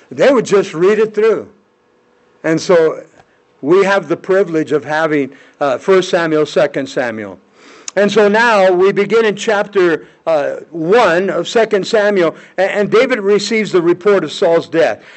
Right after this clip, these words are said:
"Now it came to pass, after the death of Saul,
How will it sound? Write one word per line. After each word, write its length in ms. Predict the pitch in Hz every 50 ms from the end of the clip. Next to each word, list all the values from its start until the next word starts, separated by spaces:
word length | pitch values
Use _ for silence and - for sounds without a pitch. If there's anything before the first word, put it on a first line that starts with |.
| -
"Now 180 | - 175 190 202
it 140 | 214 202 202
came 240 | - 240 247 269 -
to 140 | - 254
pass, 580 | - - 196 170 139 139 160 196 202 - - - _ _ _ _ - - - - _ -
after 320 | 180 196 208 214 214 220
the 140 | 202 165 180
death 380 | 156 131 185 208 233 247 240 233
of 100 | 214 -
Saul, 640 | - - - 170 135 127 135 147 160 214 - -